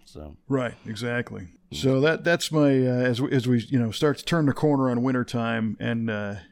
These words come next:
Speaker 2: and, and look forward to, uh, the spring events where, where people are gonna be out there polishing 'em up again.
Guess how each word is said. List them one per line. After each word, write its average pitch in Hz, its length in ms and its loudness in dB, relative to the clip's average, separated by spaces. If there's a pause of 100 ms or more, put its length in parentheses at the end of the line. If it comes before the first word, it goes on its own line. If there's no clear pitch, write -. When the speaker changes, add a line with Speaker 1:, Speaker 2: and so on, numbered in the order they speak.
(200)
Speaker 2:
and, 107 280 -8
and 117 160 -2
look 120 180 -2
forward 123 440 -4
to, 113 300 -4
uh, 107 160 -6
the 104 100 -8
spring 120 320 -4
events 113 680 -6
where, 104 260 -10
where 107 140 -8
people 113 300 -4
are - 20 -4
gonna 110 140 -4
be 110 80 -4
out 107 140 -4
there 104 100 -8
polishing 107 500 -8
'em 110 60 -4
up 113 160 -8
again. 98 380 -10